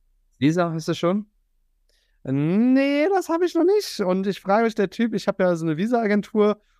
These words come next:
Speaker 2: und, äh, der so, „Ja, don't worry, sir, don't worry, sir. We, we did it in the, in the office.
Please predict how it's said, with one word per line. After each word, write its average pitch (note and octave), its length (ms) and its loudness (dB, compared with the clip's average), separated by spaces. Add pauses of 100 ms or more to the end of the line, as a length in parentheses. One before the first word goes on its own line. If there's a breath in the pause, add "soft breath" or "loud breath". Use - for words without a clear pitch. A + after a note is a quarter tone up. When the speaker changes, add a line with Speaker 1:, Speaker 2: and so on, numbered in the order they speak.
(140)
Speaker 2:
und, F3 560 0
äh, E3+ 380 2
der F3 160 0
so, F#3 80 0
„Ja, G#3 100 4
don't A3+ 220 -2
worry, A3 240 0
sir, G#3 240 0
don't G3+ 180 -2
worry, F#3+ 240 2
sir. F#3 480 0
We, G3 400 0 (220)
we F#3 160 -2
did G#3 160 4
it G#3+ 160 2
in G3 100 0
the, G3 260 2
in F3+ 100 -2
the F#3 60 -2
office. F#3+ 680 -2